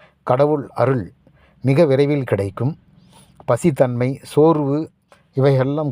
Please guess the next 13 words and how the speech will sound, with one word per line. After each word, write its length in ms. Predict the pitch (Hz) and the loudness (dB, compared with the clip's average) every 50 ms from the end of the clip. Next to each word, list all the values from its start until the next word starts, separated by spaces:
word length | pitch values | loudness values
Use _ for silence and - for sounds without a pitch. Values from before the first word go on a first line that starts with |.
| 117 139 | 0 0
குறைவ 500 | 139 139 143 139 143 165 151 123 104 92 _ _ _ _ _ _ _ _ _ _ _ - | 2 2 2 2 2 2 2 0 -2 -6 _ _ _ _ _ _ _ _ _ _ _ 0
இந்த 220 | 120 131 123 120 | 0 2 2 2
பச்சை 400 | - 127 127 - - 165 151 143 | 2 0 0 0 2 2 2 2
கற்பூரம் 520 | 131 135 127 117 - 127 131 139 123 95 95 - | 2 2 0 0 0 0 0 0 -2 -2 -2 -2
பயன்படுத்தப்படுகிறது. 760 | 117 113 107 110 107 - 104 98 98 95 98 98 98 113 139 147 _ _ _ _ - | -2 0 -2 -4 -2 -2 -4 -4 -4 -4 -4 -6 -4 -6 -6 -6 _ _ _ _ -6
தலைவலி, 580 | - 117 123 139 143 135 123 123 127 143 143 _ _ _ _ _ _ _ - | -4 0 0 0 0 0 -2 -4 -6 -8 -8 _ _ _ _ _ _ _ -6
மன 260 | 117 113 123 139 147 | -4 -2 0 2 2
அழுத்தம் 480 | 143 135 135 120 - - 143 139 139 143 - | 2 2 0 -2 -2 -4 -4 -4 -4 -6 -4
ஆகியவற்றை 540 | - 120 123 120 127 113 110 - 117 117 | -4 -2 0 0 0 -2 -2 -2 -2 -4
குறைப்பதற்கு 760 | 101 - 123 127 123 127 123 107 113 110 - 196 180 131 104 98 _ _ _ _ _ _ _ _ - | 0 0 0 0 0 0 0 0 -2 -2 0 0 0 0 -2 -4 _ _ _ _ _ _ _ _ -8
இது 320 | - 131 131 135 120 110 98 | -6 -2 0 0 0 0 -2
பயன்படுகிறது. 680 | - 113 113 104 104 101 98 95 98 92 107 156 190 185 _ - - - _ _ - 107 | -2 -4 -2 -2 -2 -4 -2 -4 -4 -2 -2 -2 -2 -4 _ -20 -20 -20 _ _ -4 -2
உறக்கமின்மை, 720 | 120 131 135 - 165 147 143 139 131 127 127 117 95 | 0 0 0 0 -2 -2 -2 -2 -2 -4 -4 -6 -8